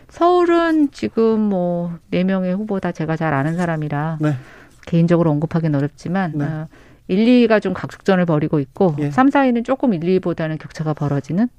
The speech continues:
Speaker 1: 예.
Speaker 2: 자, 서울시장, 국민의힘 서울시장 경선에서 변수가 될 만한 사안이 뭐가 있을까요?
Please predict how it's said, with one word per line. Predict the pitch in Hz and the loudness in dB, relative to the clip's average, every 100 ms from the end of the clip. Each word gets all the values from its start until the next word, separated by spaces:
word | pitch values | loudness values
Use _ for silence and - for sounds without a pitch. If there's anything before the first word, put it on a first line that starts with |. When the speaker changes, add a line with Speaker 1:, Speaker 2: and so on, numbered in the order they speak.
| - - - | -20 -20 -12
Speaker 1:
예. | 160 | -10
Speaker 2:
자, | 180 139 | -8 -10
서울시장, | - 226 226 160 - 208 196 190 180 156 | -2 0 0 -2 0 2 2 2 -4 -6
국민의힘 | 143 190 208 208 202 202 175 | -6 -2 0 0 0 -2 -4
서울시장 | 156 214 220 160 208 | -2 0 0 -2 -4
경선에서 | 175 165 160 170 143 143 127 - - - - - - | -2 -4 -4 -4 -2 -4 -4 -12 -16 -18 -20 -10 2
변수가 | 202 214 180 226 226 | 4 4 4 4 4
될 | 180 | 2
만한 | 175 180 160 147 139 139 139 | 2 0 0 -2 -4 -6 -10
사안이 | - 156 143 | -8 -6 -4
뭐가 | 127 127 | -4 -4
있을까요? | - - 110 | -8 -10 -10